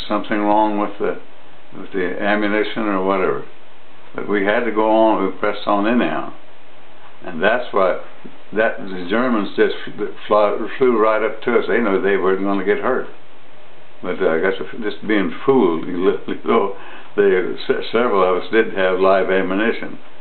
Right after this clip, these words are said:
And I was, uh, I crawled up into the upper turret and looked back toward the back end of the aircraft.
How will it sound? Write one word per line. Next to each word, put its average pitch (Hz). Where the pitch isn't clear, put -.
And 101
I 95
was, 90
uh, -
I 82
crawled 110
up 113
into 113
the 101
upper 104
turret 98
and 90
looked 107
back 101
toward 90
the 85
back 95
end 101
of 98
the 95
aircraft. 95